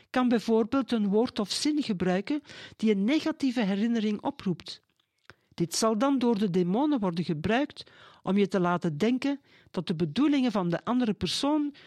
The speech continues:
het tegenovergestelde zijn van wat ze in werkelijkheid zijn. We moeten ook voorzichtig zijn met hoe we spreken,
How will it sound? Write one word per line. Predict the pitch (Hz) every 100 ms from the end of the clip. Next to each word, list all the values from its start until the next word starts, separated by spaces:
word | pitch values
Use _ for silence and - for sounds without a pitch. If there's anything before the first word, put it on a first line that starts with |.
| - -
het | 175
tegenovergestelde | 180 160 160 202 247 247 233 - 208 196
zijn | 180 190 220 247
van | 170
wat | 151 -
ze | 185
in | 170
werkelijkheid | 185 190 196 214 196 -
zijn. | 190 160 170 - _ _ _ _ _ _ _ _ _ _ _ _ _ - - _ _ _
We | 190
moeten | 202 202 -
ook | 185 185
voorzichtig | 226 185 220 - 208
zijn | - 202 202 - - -
met | 202 -
hoe | 214
we | 208
spreken, | - - 240 233 196 170